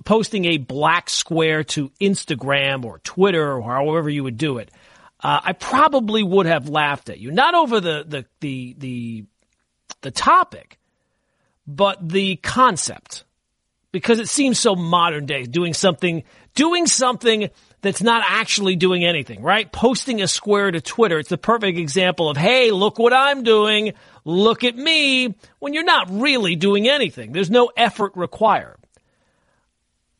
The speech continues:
It's important as long as I don't actually have to get up off the couch, right? Uh, there are these type of things that pop up from time to time.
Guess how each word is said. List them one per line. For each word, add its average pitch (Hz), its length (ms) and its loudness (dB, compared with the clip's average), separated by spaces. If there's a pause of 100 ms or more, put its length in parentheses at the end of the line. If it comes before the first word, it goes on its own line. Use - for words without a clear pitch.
(840)
It's 196 160 0
important 233 680 0
as 190 220 0
long 247 300 4
as 214 120 2
I 196 100 4
don't 214 260 2
actually 196 340 0
have 180 220 -2
to 175 100 -2
get 180 160 2
up - 200 -2
off 185 220 2
the - 100 -8
couch, - 600 -4
right? 165 300 -2 (560)
Uh, 165 320 2 (100)
there 185 280 2
are 226 60 2
these 226 200 -2
type 233 200 0
of - 100 -2
things 233 320 2
that - 120 -12
pop 202 320 2
up 185 160 -4
from 180 160 -6
time 151 320 -2
to 131 80 -12
time. 110 520 -12